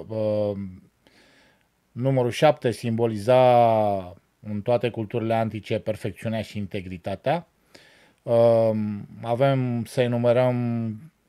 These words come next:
spre exemplu, cele șapte zile ale săptămânii, șapte culori,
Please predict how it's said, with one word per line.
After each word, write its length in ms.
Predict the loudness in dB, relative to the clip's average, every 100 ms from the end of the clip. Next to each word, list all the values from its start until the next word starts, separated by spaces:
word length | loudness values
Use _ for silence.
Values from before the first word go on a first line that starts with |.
| _ _ _ _ _ _
spre 260 | -14 -2 -2
exemplu, 840 | 0 -2 -2 -4 -4 -4 -6 -8 -14 _
cele 320 | -6 -2 0 -2
șapte 380 | 0 -2 0
zile 260 | -4 -2 0
ale 140 | -2
săptămânii, 720 | -2 -6 -6 -4 -2 -2 -4 -6
șapte 400 | -2 -4 -2 -10
culori, 440 | -4 0 0 -2